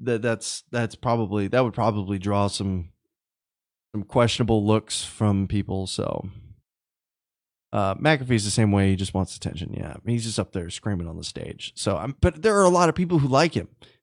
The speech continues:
Like, uh, like, a pretty, you know, obviously he didn't win the nomination, but there, there are enough people that, like, he's actually a contender, like, pretty much every time he gets on that stage.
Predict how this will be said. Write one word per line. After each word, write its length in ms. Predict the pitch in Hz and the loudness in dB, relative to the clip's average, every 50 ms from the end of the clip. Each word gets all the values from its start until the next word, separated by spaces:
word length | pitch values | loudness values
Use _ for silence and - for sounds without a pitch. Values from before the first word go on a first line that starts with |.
| _ - | _ -4
Like, 160 | 123 123 87 | -4 -4 -4
uh, 160 | - 107 101 107 | -4 -6 -6 -4
like, 160 | 113 110 107 | -6 -6 -6
a 140 | 101 95 95 | -8 -10 -8
pretty, 520 | - 139 151 151 135 127 120 110 107 98 85 | -4 -2 -2 -2 -2 -2 -4 -6 -6 -8 -4
you 100 | 135 160 | -2 0
know, 140 | 139 123 117 | 0 0 0
obviously 420 | 110 120 143 147 135 120 - 131 | 0 0 0 0 0 0 0 0
he 60 | 117 113 | 0 0
didn't 300 | 120 113 107 98 101 110 | -2 -2 -4 -2 0 2
win 220 | 131 139 139 127 | 2 2 4 4
the 80 | 123 117 | 2 2
nomination, 680 | 117 113 113 110 107 120 135 147 123 - - 107 95 | 4 2 2 2 4 4 4 2 2 0 -4 -4 -4
but 100 | 98 - | -4 -2
there, 240 | 123 131 127 123 131 | -2 -2 0 0 2
there 160 | 156 170 160 | 2 4 4
are 80 | 143 | 4
enough 260 | 120 127 147 143 - - | 6 4 2 2 0 -2
people 300 | 131 143 143 135 113 101 | -2 0 0 0 0 -2
that, 100 | 98 95 | -2 -4
like, 200 | 92 85 82 - | -6 -6 -8 -6
he's 180 | 104 107 101 | -8 -4 -2
actually 420 | 113 123 123 113 - - 120 113 104 | 0 0 0 0 -2 -2 0 0 0
a 80 | 104 | 0
contender, 540 | - - 107 98 123 120 120 107 104 87 90 | 0 -2 -2 0 2 2 2 0 -2 -2 -4
like, 200 | 90 95 101 - | -4 -6 -6 -4
pretty 140 | - 160 175 | -2 -2 0
much 160 | 170 147 135 | 0 -2 -2
every 160 | 135 131 135 | -2 -2 0
time 140 | 131 135 135 | 2 2 2
he 60 | 131 | 4
gets 180 | 123 123 - 123 | 2 2 2 2
on 80 | 110 | 0
that 160 | 107 98 90 - | 0 -2 -4 -6
stage. 500 | - - 120 110 92 85 78 - - | -4 -2 -2 -2 -2 -4 -6 -10 -12